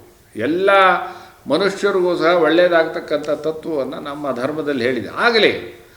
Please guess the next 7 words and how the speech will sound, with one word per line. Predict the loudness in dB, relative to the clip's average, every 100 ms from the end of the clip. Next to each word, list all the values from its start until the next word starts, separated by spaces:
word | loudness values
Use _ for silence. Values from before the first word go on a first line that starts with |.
| _ _ -6
ನಿಮಗೆ | -4 2 4
ಭಿನ್ನಾಭಿಪ್ರಾಯ | 4 4 4 4 4 4 4
ಇರ್ಬೋದು, | 4 2 0 -2 -10 -8
ಅವರವ್ರ | -2 0 0 0 2
ಧರ್ಮ | 0 0 0
ಅವ್ರಿಗೆ | 2 0 -2
ಶ್ರೇಷ್ಠ. | 0 0 -2